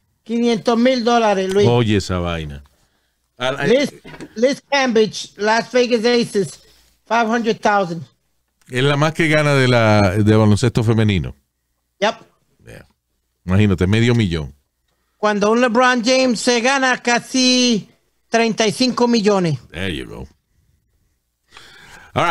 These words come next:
Speaker 2: right, eh, ya estamos casi terminando esta vaina. Eh, vamos a decirles hello a todos nuestros queridos oyentes con mucho cariño. Saludos para,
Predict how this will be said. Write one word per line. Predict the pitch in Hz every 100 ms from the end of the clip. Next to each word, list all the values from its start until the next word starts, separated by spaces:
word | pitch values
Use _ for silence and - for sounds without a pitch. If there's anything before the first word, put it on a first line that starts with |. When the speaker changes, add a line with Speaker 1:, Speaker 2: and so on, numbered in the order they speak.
| 160
Speaker 2:
right, | 143
eh, | 156 160 151
ya | 143 208 247
estamos | 214 233 226
casi | 233 208 202
terminando | 185 175 180 196 190
esta | 165
vaina. | 160 190 277 294 196
Eh, | 170 156 147 127 120 113
vamos | 123 143 147
a | 139 123 120 113
decirles | 107 131 131 113
hello | 113 131 156
a | 117
todos | 160 151
nuestros | 139 175 190 147
queridos | 143 139 131
oyentes | 123 123 139 139
con | 113 104
mucho | 107 135 117
cariño. | 110 120 135 135
Saludos | 123 123 135 131
para, | 131 127 123 120